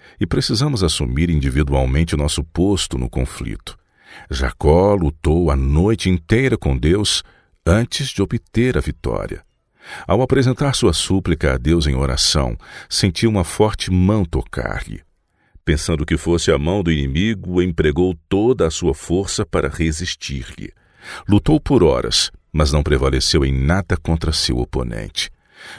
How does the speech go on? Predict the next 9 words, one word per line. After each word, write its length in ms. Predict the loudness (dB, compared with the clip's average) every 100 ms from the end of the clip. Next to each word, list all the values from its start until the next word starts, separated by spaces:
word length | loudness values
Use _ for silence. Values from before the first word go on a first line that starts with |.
| -2
Não 320 | 4 4 4
ousou 500 | 4 2 2 2 2
diminuir 480 | 2 2 4 4 2
seus 220 | 2 2
esforços 680 | 2 0 2 2 2 -2 -2
por 220 | -2 0
um 80 | 2
momento 640 | 2 0 2 0 0 -2
sequer 520 | -2 -2 0 2 0